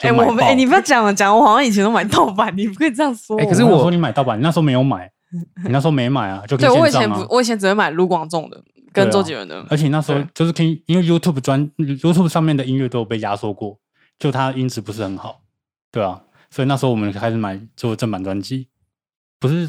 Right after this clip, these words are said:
Speaker 1: 不是说我们线上听不好啦，对啊，就是那音质是有差的，可能就是有些人听得出来，有些人听不出来啊，
Speaker 2: 对啊，
Speaker 1: 对啊。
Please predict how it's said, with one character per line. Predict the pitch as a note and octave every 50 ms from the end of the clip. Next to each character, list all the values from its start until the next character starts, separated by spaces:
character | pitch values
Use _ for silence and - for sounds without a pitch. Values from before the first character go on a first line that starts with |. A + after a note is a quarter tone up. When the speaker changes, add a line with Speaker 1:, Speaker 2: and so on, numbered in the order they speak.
| -
Speaker 1:
不 | _ -
是 | C3+ D3+
说 | D3 - D3
我 | C#3
们 | B2+ A2+ G2+
线 | - - B2+
上 | B2 A#2+ G#2+
听 | A2+ A2+ A2
不 | A2+ A#2
好 | - - A#2+
啦， | B2+ C3+ C3 _ _ _ _ _ _ _
对 | - B2 A2
啊， |
就 | A2 C3
是 | C3 D3
那 | D3+
音 | D3 D3 C#3+
质 | C3+ - A2+
是 | G#2 B2 C#3
有 | A#2+ G2 F2+ -
差 | - - - G#2 G2+ G2+
的， | F#2+ A#2+ B2 - _ _ _ _ _ _
可 | - A#2+
能 | G#2+ A2
就 | A2+ B2
是 | C3 B2+ _ -
有 | B2 A2
些 | G2+ A#2+
人 | C3+ B2+ A2+
听 | A#2 A#2+
得 | A2+
出 | G2+ - A2+ G#2+
来， | G2+
有 | F#2+
些 | F#2
人 | G#2+ G2+
听 | F#2 G#2 G#2
不 | G2
出 | - - - G2+
来 | G2+ A2 B2
啊， | B2+ B2 _ _
Speaker 2:
对 | _ - E3+
啊， | D#3
Speaker 1:
对 | D3+
啊。 | C#3+ - -